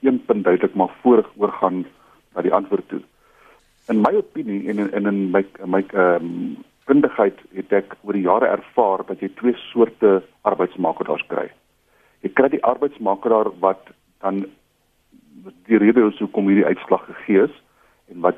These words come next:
ehm, die werknemer se regte uitbuit in terme van salaris en voordele en so voort. En ek sal later daaroor 'n bietjie meer praat.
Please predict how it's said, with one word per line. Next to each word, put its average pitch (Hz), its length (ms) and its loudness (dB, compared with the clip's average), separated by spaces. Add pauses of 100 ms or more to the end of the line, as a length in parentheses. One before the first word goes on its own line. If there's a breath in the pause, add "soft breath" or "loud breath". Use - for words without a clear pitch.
ehm, 87 400 0
die 90 200 0
werknemer 95 880 -2 (100)
se 87 220 2
regte - 400 -2
uitbuit 95 500 -2 (680)
in 92 100 -16
terme 104 280 0
van 101 220 -4
salaris 90 380 0
en 90 100 -10 (100)
voordele 101 340 2
en 95 100 -2
so 110 160 -2
voort. 147 280 0 (680)
En 95 80 -18
ek 90 100 -10
sal 101 140 0
later 95 340 0
daaroor 98 300 0
'n 98 140 -2
bietjie 101 200 -8
meer 92 160 2
praat. 131 280 0